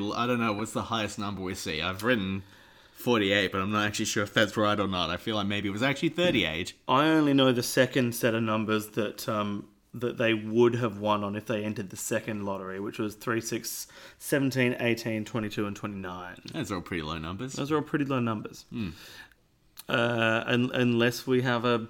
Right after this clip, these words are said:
Speaker 2: statistician on board, I'm not sure if I can answer this question for you, James.
Speaker 1: I just think that one, I just think they fucked it. I think they should have had more numbers in the drawer, and I hope somebody gets fired for that blunder, et cetera, et cetera meme. Uh, yeah, lottery.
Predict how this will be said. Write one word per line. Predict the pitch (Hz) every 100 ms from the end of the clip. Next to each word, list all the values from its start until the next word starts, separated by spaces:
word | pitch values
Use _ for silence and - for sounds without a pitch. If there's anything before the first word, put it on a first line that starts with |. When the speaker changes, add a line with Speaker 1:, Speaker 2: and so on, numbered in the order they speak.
| - - - -
Speaker 2:
statistician | - - - 117 127 - 151 156 135
on | 120 117
board, | 113 127 175 175 - -
I'm | 117 120 117
not | 113 107
sure | 123
if | 110
I | 113
can | 110
answer | 117 110
this | 110
question | - 110 104
for | 95
you, | 113
James. | 104 - - - - 98
Speaker 1:
I | 101
just | 110 117 -
think | 131 120
that | 113 104
one, | 101 110 110
I | 107
just | 107 104
think | 117 107
they | 101
fucked | - 107 -
it. | 87 -
I | 92
think | 107 101
they |
should | 104 113
have | 107
had | 107
more | 113 117
numbers | 113 104 101 101 -
in | - 117
the |
drawer, | 113 113 107 101 98 98 - - - _ _ -
and | - 95 92 92
I | 95
hope | 107 110
somebody | - 107 107
gets | 104
fired | - 107 104
for | 101
that | 101 87
blunder, | 101 92
et | 92
cetera, | - 95 -
et | 90
cetera | 104 90 98
meme. | 87 82 82 95 - - -
Uh, | 110 123 123 123 - _ _ _
yeah, | - - - - _ _ -
lottery. | 131 135 95